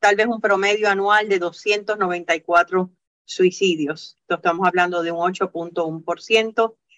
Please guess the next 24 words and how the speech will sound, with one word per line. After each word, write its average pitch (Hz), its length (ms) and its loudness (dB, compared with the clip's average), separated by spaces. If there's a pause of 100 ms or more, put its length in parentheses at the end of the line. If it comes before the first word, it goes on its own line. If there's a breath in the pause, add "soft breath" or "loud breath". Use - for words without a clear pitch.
(140)
y 226 100 0
la 190 200 6
gran 269 340 2
mayoría 165 640 0
de 147 180 -2
ellos 233 460 -2 (420)
en 165 120 -4
varones. 143 600 -4 (580)
Vamos 214 280 4
a 233 40 6
hablar 214 260 4
hoy 220 160 6
acerca 214 420 2
de 202 100 2
cómo 202 300 0
podemos 208 440 2
identificar 190 920 0 (340)
esas 190 280 -4
señales 202 840 0
y 180 640 -2
qué 233 140 4
podemos 208 420 4
hacer 185 540 0
para, 160 360 2